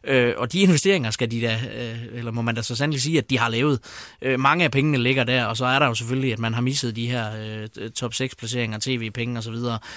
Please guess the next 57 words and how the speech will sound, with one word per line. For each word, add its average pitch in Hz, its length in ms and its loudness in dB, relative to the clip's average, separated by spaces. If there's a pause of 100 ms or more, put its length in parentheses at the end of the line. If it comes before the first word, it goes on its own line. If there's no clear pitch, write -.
(160)
Så 135 140 2
det 135 100 6
hele, 156 440 4
øh, 107 360 -4 (380)
summerer 127 460 4
ligesom 127 320 2
op, 123 240 -2
men, 113 220 -6
men 113 240 -8
det 110 80 -6
er 104 40 -8
da 101 100 -6
klart, 147 280 2
at 101 120 -4 (600)
især 165 380 6
de 123 160 0
manglende 127 380 2
salg - 320 2
har - 200 -12
simpelthen, 113 640 -4
øh, 107 460 -10
betydet 120 380 0
en 110 80 -4
hel 117 180 -4
masse, 113 280 -4
fordi 107 140 -10
der 117 120 -2
havde 123 140 0
man 110 140 -2
forventet 120 340 -2
at 107 80 -8
få 120 60 -6
nogle 110 160 -4
indtægter 117 380 -4
ind, 117 220 -4
og - 80 -8
en, 107 140 -8
og 107 60 -6
en 110 80 -6
klub 147 200 -6
som 117 180 0
O 151 160 2
B, 113 80 -4 (580)
der 127 60 2
jo 113 140 2
fremelsker 110 760 2
egne 131 280 2
talenter 120 420 0
og 110 240 -4
skal 113 180 -2
leve, 135 320 2 (120)
øh, 107 180 -8
meget 120 220 -2
af 113 80 -2
salg 135 220 0
af 101 60 -6
dem, 113 220 -2